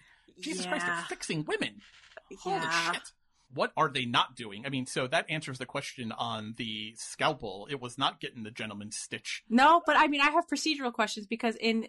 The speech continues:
Speaker 2: eighteen ninety-seven, there was no way to do a fix on a female, an operation, like going in, you know, belly side up kind of thing. So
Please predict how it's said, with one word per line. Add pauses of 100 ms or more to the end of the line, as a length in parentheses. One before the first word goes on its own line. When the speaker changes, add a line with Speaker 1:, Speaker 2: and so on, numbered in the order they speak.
Speaker 2:
eighteen
ninety-seven,
there
was
no
way
to
do
a
fix
on
a
female, (260)
an
operation, (400)
like
going
in, (380)
you
know,
belly
side
up
kind
of
thing. (100)
So